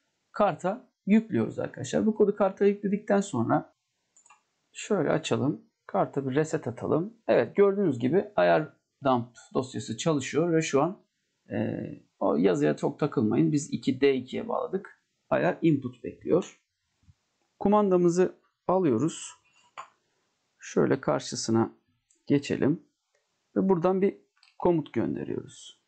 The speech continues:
Gördüğünüz gibi bakın arkadaşlar, açma tuşuna bastım. Açma tuşuna bastığımda bu bir Elektra tipi klima diye geldi. Klimanın herhalde koduyla alakalı bir bilgi var burada.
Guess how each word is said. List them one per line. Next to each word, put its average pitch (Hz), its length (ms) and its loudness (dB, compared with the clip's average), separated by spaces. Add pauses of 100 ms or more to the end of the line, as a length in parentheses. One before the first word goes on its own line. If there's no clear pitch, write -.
(140)
Gördüğünüz 170 420 4
gibi 143 140 -2
bakın 151 180 -2
arkadaşlar, 135 400 -2
açma 185 320 -2
tuşuna 123 300 -4
bastım. 143 480 -4
Açma 160 280 -2
tuşuna 127 320 -6
bastığımda 135 720 -2 (340)
bu 170 120 4
bir 180 220 2
Elektra 147 640 0 (480)
tipi 120 260 -4
klima 123 500 0 (180)
diye 104 180 2
geldi. 117 600 0 (560)
Klimanın 151 440 4
herhalde 131 320 0
koduyla 135 400 2
alakalı 117 420 -2
bir - 100 -2
bilgi - 280 -2
var 120 220 0
burada. 175 340 -2